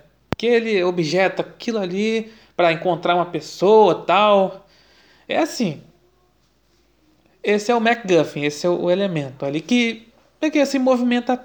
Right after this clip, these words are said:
a, ali a trama. Então, esse termo, ele foi popularizado pelo famoso diretor de cinema Alfred Hitchcock. É aí que,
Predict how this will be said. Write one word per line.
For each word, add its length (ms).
a, 140
ali 440
a 140
trama. 380
Então, 320
esse 220
termo, 560
ele 280
foi 340
popularizado 880
pelo 180
famoso 800
diretor 400
de 80
cinema 540
Alfred 580
Hitchcock. 540
É 80
aí 80
que, 300